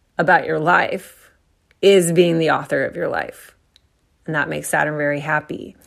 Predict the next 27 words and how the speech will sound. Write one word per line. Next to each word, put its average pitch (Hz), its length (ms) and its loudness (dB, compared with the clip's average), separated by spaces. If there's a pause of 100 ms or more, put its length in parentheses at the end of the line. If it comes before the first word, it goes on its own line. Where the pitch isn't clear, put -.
(200)
And 165 120 -2
this 160 200 -4
is 160 80 -2
very, 175 280 2
very 180 240 0
good 160 220 -2
for 160 100 -10
the 135 80 -10
Pisces, - 640 -10 (360)
because 170 420 -4
the 175 100 -2
Pisces 190 480 0
part 214 340 0
of 165 160 -4
you 151 360 -4 (640)
can 190 220 4
feel 180 640 4
everybody 202 600 4
else's 254 440 0
preferences 147 840 -4
and 151 200 -6
everybody 170 540 0
else's 165 440 -4
standards. 143 880 -6 (680)
And 185 200 4
you 196 140 4
know 196 800 2